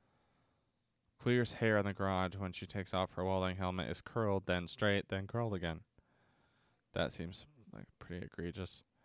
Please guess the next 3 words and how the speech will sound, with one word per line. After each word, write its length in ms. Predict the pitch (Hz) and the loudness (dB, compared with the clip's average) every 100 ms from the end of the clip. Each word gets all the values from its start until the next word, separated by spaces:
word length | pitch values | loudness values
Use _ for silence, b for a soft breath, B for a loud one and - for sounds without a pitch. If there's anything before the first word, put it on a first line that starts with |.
| b b b b b b b - | b b b b b b b -2
Here, 220 | 110 90 - - - | -2 -2 -6 -4 2
factual 500 | 117 - - 101 82 | 4 2 -2 -4 -4
errors. 560 | 85 71 64 - - | -8 -8 -8 -8 -10